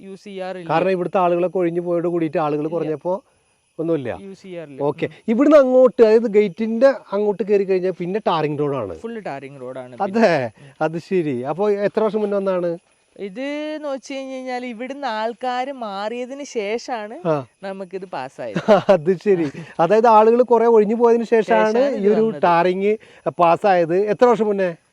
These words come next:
Speaker 1: ഒരു നാല് വർഷം മുമ്പ്.
Speaker 2: അപ്പോ, ആ, സഞ്ജു പറയായിരുന്നു ഈ കാണുന്ന, അതായത് ഫോറസ്റ്റ് ആയിട്ട് കിടക്കുന്ന ഈ സ്ഥലത്തൊക്കെ
Speaker 1: വീടുകൾ ഉണ്ടായിരുന്നു.
Speaker 2: ഉണ്ടായിരുന്നു.
Speaker 1: ആ, അതായത് ഈ, ഈ ബോർഡറിന് ശേഷം മൊത്തം വീടുകളാ.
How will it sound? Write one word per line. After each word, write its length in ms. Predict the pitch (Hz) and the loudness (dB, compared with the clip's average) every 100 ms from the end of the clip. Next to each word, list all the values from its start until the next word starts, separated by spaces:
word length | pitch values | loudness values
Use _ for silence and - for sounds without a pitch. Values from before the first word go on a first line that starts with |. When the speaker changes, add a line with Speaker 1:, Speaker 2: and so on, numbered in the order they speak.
| _ | _
Speaker 1:
ഒരു 240 | 208 226 247 | -12 -10 -8
നാല് 340 | 233 214 226 | -8 -8 -6
വർഷം 380 | 226 190 185 175 | -8 -10 -12 -14
മുമ്പ്. 500 | 143 135 117 156 - | -14 -18 -20 -6 0
Speaker 2:
അപ്പോ, 380 | 196 240 196 160 | 4 6 4 2
ആ, 160 | 170 | -2
സഞ്ജു 260 | 170 190 196 | 0 -2 0
പറയായിരുന്നു 600 | 226 208 214 196 185 196 | 2 4 4 4 4 2
ഈ 220 | 170 226 240 | 2 0 4
കാണുന്ന, 380 | 214 214 208 208 | 4 4 0 -2
അതായത് 460 | 147 143 175 185 | -2 0 0 0
ഫോറസ്റ്റ് 520 | - 175 165 160 - | -2 -2 -2 -2 -4
ആയിട്ട് 240 | 185 175 180 | -2 -2 -6
കിടക്കുന്ന 340 | 170 156 170 | -8 -6 -4
ഈ 160 | 160 185 | -2 -4
സ്ഥലത്തൊക്കെ 640 | - 180 143 165 185 220 - _ _ _ _ 214 | -4 -4 -2 -2 0 -2 -4 _ _ _ _ -12
Speaker 1:
വീടുകൾ 420 | 247 254 254 254 | -8 -6 -6 -6
ഉണ്ടായിരുന്നു. 420 | 233 208 208 180 | -6 -8 -4 0
Speaker 2:
ഉണ്ടായിരുന്നു. 440 | 185 180 147 117 | 4 4 2 -4
Speaker 1:
ആ, 140 | 170 160 - | -10 -14 -14
അതായത് 320 | 180 220 233 | -8 -6 -6
ഈ, 180 | 240 233 | -10 -14
ഈ 180 | - 240 | -14 -14
ബോർഡറിന് 500 | 226 220 214 220 233 | -8 -6 -6 -10 -12
ശേഷം 340 | 240 208 - 214 | -10 -12 -12 -16
മൊത്തം 280 | 190 214 | -16 -14
വീടുകളാ. 400 | 208 190 185 156 | -12 -10 -8 -8